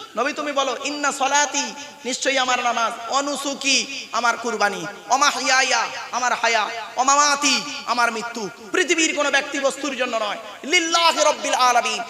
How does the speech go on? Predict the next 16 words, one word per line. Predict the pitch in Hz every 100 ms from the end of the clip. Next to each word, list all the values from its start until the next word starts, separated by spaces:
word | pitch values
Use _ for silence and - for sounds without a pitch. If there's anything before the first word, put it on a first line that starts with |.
| -
একমাত্র | - 339 - 320 311
আল্লাহ | 277 277 254 220 254 233
তোমার | 466 427 392
জন্য | 349 330
উৎসর্গ। | 302 - 277 233 226
জোরে | 226
বলুন | 214 196
সুবহানাল্লাহ। | 190 180 160 143 - - - - - - - - - _ -
আর | 208
আপনি | 202 208
কুরবানি | 208 220 214 220
দেন, | 214 214
আমি | 208 208
কুরবানি | 214 196 208
দিই | 202 196
কিভাবে? | 196 180 165